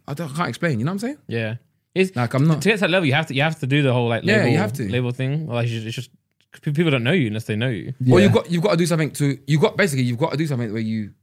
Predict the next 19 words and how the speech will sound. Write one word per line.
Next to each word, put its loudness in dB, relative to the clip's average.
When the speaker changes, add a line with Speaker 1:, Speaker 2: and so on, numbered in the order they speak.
Speaker 1:
appear -4
and -6
interact -8
with -10
the -10
general -6
public. -12
Speaker 2:
Mm. -10
Speaker 1:
The -10
everyday -2
person. -6
Like, -6
just -8
now, -4
I -2
skated -4
here -8
just -12
now. -8